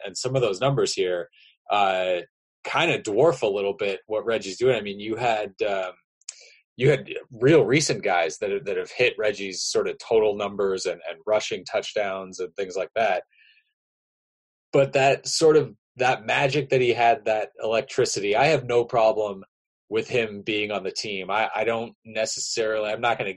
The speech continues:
guarantee he's one of the two best running backs of all time, but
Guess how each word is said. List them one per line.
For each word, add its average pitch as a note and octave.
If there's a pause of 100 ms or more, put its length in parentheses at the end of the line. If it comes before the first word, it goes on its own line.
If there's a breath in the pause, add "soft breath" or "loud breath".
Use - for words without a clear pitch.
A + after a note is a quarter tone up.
(120)
guarantee G#2+ (300 soft breath)
he's A2
one A2+
of G#2
the G2
two A2+ (120)
best A2
running G2+
backs F#2+
of G2
all F#2+
time, F#2+
but F2+